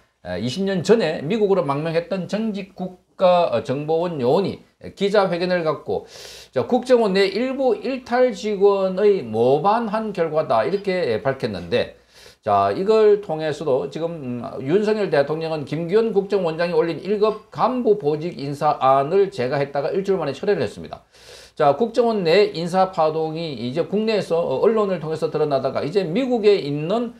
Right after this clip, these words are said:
전직 요원에 의해서 또 전달되고 이렇게, 에, 또, 어, 기자회견까지 하는 상황을 보고, 자, 국정원 사태가 갈수록 커지고 있다 하는 겁니다.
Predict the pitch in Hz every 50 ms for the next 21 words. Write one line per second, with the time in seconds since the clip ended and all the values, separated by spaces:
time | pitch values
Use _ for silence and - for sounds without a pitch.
0 | _ _ - - 214 247 254 226 220 220 175 131 131 135 135 147 190 240 254 247
1 | 226 175 131 120 113 110 - 110 - - - - - 139 139 - 175 175 160 147
2 | 131 110 110 120 117 160 208 202 165 190 202 196 - 196 196 196 - 123 117 117
3 | - - - _ _ _ - 175 180 180 175 165 131 120 113 - - 185 180 208
4 | 185 156 160 160 170 156 156 147 147 127 143 143 135 - 139 127 127 131 131 127
5 | 107 110 127 147 190 214 208 - - - - - - - - 110 101 101 98 -
6 | 196 196 196 - 214 202 196 175 151 - 143 139 - - 147 143 139 - 208 208
7 | - 208 185 - - - 269 240 277 233 220 185 - - 107 98 95 117 143 135
8 | 110 92 76 76 - - -